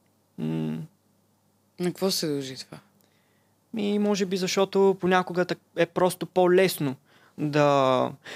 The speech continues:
Speaker 1: изразиш, а, някакво негативно мнение,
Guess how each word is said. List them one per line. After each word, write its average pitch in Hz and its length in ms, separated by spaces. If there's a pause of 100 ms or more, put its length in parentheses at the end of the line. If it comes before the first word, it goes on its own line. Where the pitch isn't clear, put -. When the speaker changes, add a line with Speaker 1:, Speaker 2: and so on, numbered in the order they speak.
Speaker 1:
изразиш, 151 680
а, 143 260
някакво 147 400
негативно 151 560
мнение, 147 500